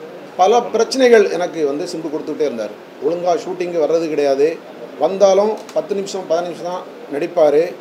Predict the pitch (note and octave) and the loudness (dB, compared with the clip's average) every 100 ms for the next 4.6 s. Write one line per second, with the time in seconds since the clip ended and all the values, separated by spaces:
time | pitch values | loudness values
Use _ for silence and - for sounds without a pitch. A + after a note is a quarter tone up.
0 | - - - - - - G3 A#3+ A3 A#3 | -16 -20 -20 -20 -12 2 6 6 6 2
1 | - B3+ B3+ - - - - - - - | 6 6 6 -2 -16 -18 -18 -18 -20 -20
2 | - F3+ F3 F3 G#3 A3+ - - - - | -2 2 2 4 6 6 2 -12 -20 -20
3 | - - G#3+ G#3+ G#3 F3+ G3 G3 F3 E3+ | -18 -4 -2 0 2 2 2 0 0 0
4 | E3 E3 E3+ F3 E3 | -2 -2 -2 -2 0